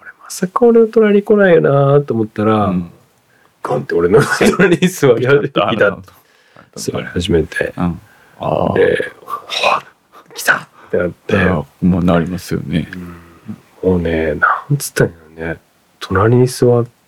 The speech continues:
Speaker 1: た感じは、あのー、ばあちゃんちのタンスの奥の匂い？
Speaker 2: <laughs>
Speaker 1: スンってこう、
Speaker 2: 据えた匂いね。
Speaker 1: 据えた匂いがね、もう全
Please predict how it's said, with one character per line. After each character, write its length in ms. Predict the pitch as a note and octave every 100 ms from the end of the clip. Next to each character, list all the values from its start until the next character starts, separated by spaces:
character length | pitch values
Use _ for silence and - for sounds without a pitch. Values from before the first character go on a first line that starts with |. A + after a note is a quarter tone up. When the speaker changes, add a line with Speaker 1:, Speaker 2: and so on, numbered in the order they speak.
| _ _ _
Speaker 1:
た 140 | - A2
感 360 | - A2 G#2+
じ 360 | G#2+ G#2+ G#2+ G#2+
は、 420 | G#2+ G#2+ F#2+ E2 - _ _ _ _ _ _ _ _ -
あ 120 | G2+
の 220 | F#2 F2
ー、 20 | F#2 - - - - - _ _ _ _ _ _ _ _ _
ば 160 | - A2
あ 60 | B2
ち 80 |
ゃ 80 | B2
ん 40 | G2
ち 80 |
の 100 | E2+
タ 160 | E2 F#2+
ン 100 | F#2+
ス 160 | - G2
の 160 | F#2+ F#2+ - - - - -
奥 240 | A#2 -
の 120 | G#2+ E2
匂 240 | E2 E2
い？ 120 | A2+ - - _
Speaker 2:
<laughs> 320 | D4 D4 - -
Speaker 1:
ス 200 | - - - - - - -
ン 60 |
っ 40 | D3+ _ -
て 100 | A2
こ 100 | G2
う、 160 | F#2+
Speaker 2:
据 120 | A#2 G#2
え 60 |
た 140 | F#2 E2+
匂 260 | E2 E2+
い 40 | F2
ね。 60 |
Speaker 1:
据 280 | D#2+ - G#2 F2
え 20 |
た 220 | E2 F2+
匂 240 | F2+ F2 E2+
い 100 | E2+
が 120 | E2
ね、 380 | D#2+ E2 D#2+ E2+
も 140 | F2+
う 40 | F2+
全 380 | - - - G2